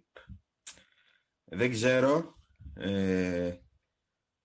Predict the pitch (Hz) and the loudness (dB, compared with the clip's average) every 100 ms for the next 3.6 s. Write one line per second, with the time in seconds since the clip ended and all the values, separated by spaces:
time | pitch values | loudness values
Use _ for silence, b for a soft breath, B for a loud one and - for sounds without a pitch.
0 | _ _ _ b b b _ 101 131 135 | _ _ _ b b b _ -4 -2 -2
1 | 113 120 131 120 110 101 98 98 104 104 | 0 2 0 -2 0 0 0 0 0 0
2 | 120 123 120 110 104 110 120 123 117 107 | -2 -2 -4 -4 -2 -2 -2 -4 -6 -10
3 | 104 113 110 120 113 107 | -8 -8 -6 -4 -4 -8